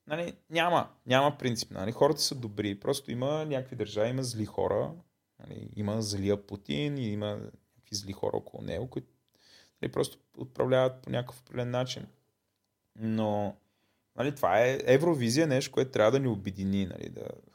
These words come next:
хората се събират, пеят за мир, любов и такъв тип неща. Обаче, хей, някой отишъл е пял в Крим, бам, няма да дойде.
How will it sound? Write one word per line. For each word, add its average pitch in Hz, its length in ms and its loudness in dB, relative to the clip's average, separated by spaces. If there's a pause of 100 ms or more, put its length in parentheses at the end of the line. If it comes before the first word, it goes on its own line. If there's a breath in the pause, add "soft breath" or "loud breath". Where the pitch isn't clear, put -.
(100)
хората 110 260 2
се - 120 0
събират, 135 600 2
пеят 117 280 4
за 104 120 -4
мир, 120 260 2
любов 113 380 4
и - 40 -18
такъв - 240 -8
тип - 220 -18
неща. - 480 -4 (560)
Обаче, 170 240 4
хей, 147 500 8
някой 135 280 2
отишъл - 240 -2
е 123 120 2
пял 113 440 4
в - 120 -12 (140)
Крим, 110 420 0 (180)
бам, 107 280 2
няма 95 200 -4
да 87 40 -10
дойде. 76 220 -8